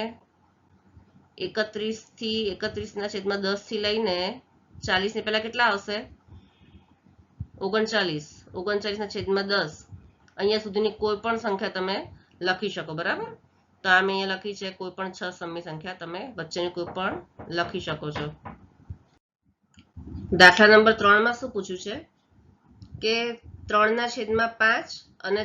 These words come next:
ચાર ના છેદમાં પાંચ વચ્ચેની પાંચ સમય સંખ્યાઓ શોધો. હવે આપણને સમય સંખ્યા શોધતા આવડી ગયું છે.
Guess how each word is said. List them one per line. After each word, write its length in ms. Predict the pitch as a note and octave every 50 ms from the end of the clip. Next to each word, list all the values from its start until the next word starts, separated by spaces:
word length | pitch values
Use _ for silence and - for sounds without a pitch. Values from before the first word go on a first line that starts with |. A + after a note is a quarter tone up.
| G#3 -
ચાર 160 | G#3+ G#3 G#3 A3
ના 140 | A3 A3 A3
છેદમાં 300 | A3 G3 G3 G3 F#3+ F#3+ -
પાંચ 200 | F#3+ E3 C#3+ - - - - _ _ _ _ _ - E3
વચ્ચેની 540 | F3+ F#3+ F#3+ - - A3+ A3+ A3 A3+ A3+ A3 -
પાંચ 220 | A3 G#3+ G#3+ A3 G#3+ - -
સમય 260 | - G3 F#3+ G3 G3 G3 F#3+
સંખ્યાઓ 440 | F#3 F3+ F3 F3 G#3+ F3+ F#3 G3 G#3+ C#4 D4 -
શોધો. 260 | - G#3+ G3+ F3 E3 D3 D3+
હવે 120 | D#3 E3+ F3
આપણને 260 | F3 F3+ F#3+ G3 F#3+ -
સમય 180 | F#3+ F#3+ G3 G3 G3+
સંખ્યા 280 | G3 G3 G#3 G3+ G3+
શોધતા 240 | G#3 G3 G3 G#3 G3+
આવડી 220 | G3+ G#3 A3 A3 A3
ગયું 140 | A3+ A3 -
છે. 80 | A3